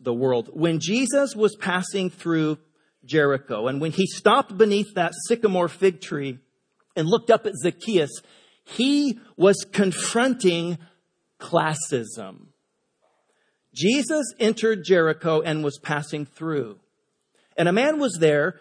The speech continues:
by the name of Zacchaeus. He was a chief tax collector, and he was wealthy. Uh, don't you hate being overcharged for things? Or, or do you hate being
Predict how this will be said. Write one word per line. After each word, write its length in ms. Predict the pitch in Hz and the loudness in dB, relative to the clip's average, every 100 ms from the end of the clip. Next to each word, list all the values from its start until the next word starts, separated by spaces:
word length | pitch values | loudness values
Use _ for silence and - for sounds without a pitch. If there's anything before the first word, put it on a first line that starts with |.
| - | 2
by 100 | 165 | 2
the 120 | 160 | 4
name 220 | 156 151 151 | 2 0 -2
of 120 | 139 | -4
Zacchaeus. 680 | 139 160 160 226 180 113 - - - _ _ _ _ | 0 -2 -2 -4 -2 -4 -8 -18 -20 _ _ _ _
He 120 | - 175 | 0 4
was 260 | 185 160 | 4 2
a 120 | 180 | 0
chief 560 | 170 - 262 285 - - | -2 -4 -2 -2 -4 -12
tax 380 | - 202 196 - | -4 -2 -4 -8
collector, 580 | - 147 139 - 151 - | -4 0 0 -2 -6 -4
and 420 | 196 277 285 254 - _ | -2 -2 -2 -4 -8 _
he 320 | - 202 202 | 0 2 2
was 480 | 170 160 160 160 156 _ _ - | 2 4 4 2 -4 _ _ -14
wealthy. 920 | 117 127 123 123 - 131 120 110 _ _ - | -2 0 0 -2 -8 -8 -6 -8 _ _ -14
Uh, 80 | - _ _ _ _ - | -14 _ _ _ _ -2
don't 240 | 440 403 | 0 2
you 80 | 403 | 2
hate 300 | - 247 208 | 2 0 2
being 200 | 202 175 | 0 2
overcharged 800 | 175 165 156 - 127 123 127 - | 2 2 0 -4 -4 -2 -4 -8
for 140 | - 131 | -10 -10
things? 480 | 131 120 117 - - _ _ _ _ - | -8 -10 -12 -16 -20 _ _ _ _ -4
Or, 80 | 262 | 2
or 200 | 240 214 | 6 6
do 120 | 208 | 4
you 100 | 214 | 4
hate 240 | 233 294 | 4 2
being 280 | 233 226 208 | -2 0 -2